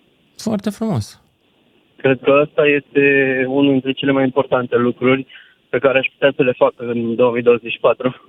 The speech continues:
Speaker 1: Vinde-te mai scump,
Speaker 2: Și
Speaker 1: Cristi.
Speaker 2: nu știu dacă e ok să spun chestia asta pe radio, dar, uh,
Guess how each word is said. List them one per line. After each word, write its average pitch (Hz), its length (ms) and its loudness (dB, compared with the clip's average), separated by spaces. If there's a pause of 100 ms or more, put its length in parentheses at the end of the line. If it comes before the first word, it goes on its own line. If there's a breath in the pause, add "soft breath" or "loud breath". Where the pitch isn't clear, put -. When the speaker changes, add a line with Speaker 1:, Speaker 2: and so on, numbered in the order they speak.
(840)
Speaker 1:
Vinde-te 151 520 -2
mai 139 200 -4
scump, - 240 0
Speaker 2:
Și 156 60 2
Speaker 1:
Cristi. 151 300 -4 (680)
Speaker 2:
nu 165 220 4
știu 180 180 -2
dacă 156 340 0
e 139 160 0
ok 127 140 -6
să 156 320 -2
spun 135 160 2
chestia 131 360 0
asta 131 220 -2
pe 120 60 -2
radio, 135 280 2
dar, 127 220 0
uh, 131 340 0